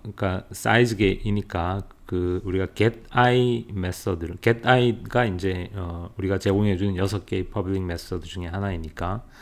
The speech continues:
그러니까 이렇게 get i를 호출하면 맨 처음에 i가 영일 때는 get zero니까 첫 번째 항을 이제 리턴해 주겠죠. 그러면 그 첫 번째 항의 값을 계산하고, 그 다음에 i가 이가 되면 get 어, get,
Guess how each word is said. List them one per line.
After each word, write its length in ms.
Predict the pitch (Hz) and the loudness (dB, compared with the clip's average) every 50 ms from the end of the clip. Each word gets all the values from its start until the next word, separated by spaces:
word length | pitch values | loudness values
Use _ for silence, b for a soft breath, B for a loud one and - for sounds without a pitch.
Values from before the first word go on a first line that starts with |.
| B B B B B B B B B B | B B B B B B B B B B
그러니까 180 | - 101 - | -2 0 2
이렇게 320 | 117 110 123 - - 117 - | 2 2 2 2 2 0 4
get 220 | - 117 120 117 - | 6 4 4 4 4
i를 440 | 123 123 123 120 120 120 120 123 113 | 4 6 6 8 6 6 4 2 2
호출하면 600 | 110 117 - - 117 110 95 90 98 104 98 92 | 0 -2 -2 0 0 0 0 2 0 0 0 2
맨 160 | 92 95 101 | 2 2 2
처음에 220 | - 117 110 110 | 2 2 0 0
i가 380 | 107 107 107 110 110 107 101 92 | 0 2 2 2 4 2 2 2
영일 280 | 90 98 101 98 92 - | 2 2 2 0 0 0
때는 360 | 98 92 92 104 110 110 104 - | 0 0 0 0 0 -2 -4 -4
get 240 | - 92 90 - - | -4 -4 -4 -4 -4
zero니까 1000 | - 95 92 92 90 78 78 80 - - - - 92 95 87 - - 98 104 107 - | 0 0 2 2 0 -2 -4 -8 -12 -14 -12 -8 -6 -6 -6 -4 -4 -4 -4 -4 -2
첫 200 | - 123 - - | -4 -4 2 4
번째 500 | 127 123 120 113 - - 120 113 113 104 | 4 4 4 2 0 0 0 0 0 0
항을 1000 | - 104 95 92 92 90 87 85 87 104 104 - - - - - 110 113 110 92 82 | -2 -2 -2 0 -2 -4 -6 -8 -10 -14 -18 -20 -20 -14 -6 -2 -2 0 0 0 -2
이제 360 | 78 - 87 85 87 87 - - - - | -2 -2 -4 -4 -4 -6 -12 -16 -14 -12
리턴해 380 | 98 - - - 98 92 92 | -12 -10 -6 -4 -4 -2 -4
주겠죠. 520 | 85 - 85 80 78 78 - - 87 85 82 | -4 -6 -6 -8 -8 -8 -6 -6 -6 -6 -6
그러면 360 | - 87 87 87 92 92 90 85 | -6 -6 -6 -6 -6 -6 -6 -6
그 100 | 87 82 | -8 -8
첫 220 | - - 98 - | -6 -8 -8 -6
번째 300 | - 95 92 90 - 92 | -4 -6 -4 -4 -4 -6
항의 260 | 87 90 92 90 87 | -6 -6 -6 -8 -8
값을 360 | 90 - 92 - - - 110 104 | -6 -6 -8 -8 -4 -6 -6 -4
계산하고, 640 | - 82 - 87 85 82 82 80 87 95 117 147 B B B B B B B B B B | -4 -6 -6 -6 -6 -6 -8 -6 -6 -4 -6 -6 B B B B B B B B B B
그 60 | - | 0
다음에 180 | 107 101 101 98 | 2 2 2 2
i가 340 | 98 101 107 107 101 104 95 | 2 2 4 4 4 2 0
이가 300 | 90 92 92 101 101 92 | 0 0 0 0 0 0
되면 340 | 92 85 87 95 107 113 110 - | 0 -2 -2 -2 -4 -4 -4 -4
get 280 | - 101 95 - - - - - - - - - - - - - - - - | -2 -2 -2 -4 -6 -20 -20 -20 -20 -20 -20 -20 -20 -20 -20 -20 -16 -8 -6
어, 140 | 101 90 85 | -6 -6 -4
get, 220 | - - 98 95 | 0 0 0 0